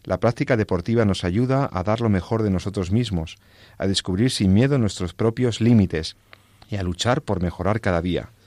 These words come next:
De esta forma, en la medida en que santifica,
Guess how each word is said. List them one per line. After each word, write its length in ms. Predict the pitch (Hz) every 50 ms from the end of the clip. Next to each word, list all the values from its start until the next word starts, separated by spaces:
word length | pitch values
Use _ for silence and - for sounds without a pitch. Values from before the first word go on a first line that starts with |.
| _ _ - - _ _ -
De 80 | 107
esta 160 | 120 127 - 160
forma, 360 | - - 101 98 127 190 240 - -
en 100 | 98 92
la 80 | 92
medida 240 | 90 90 90 110 135
en 80 | 143 135
que 160 | - - 104
santifica, 800 | - - 107 95 90 82 - 87 - - 156 135 - 117 139 185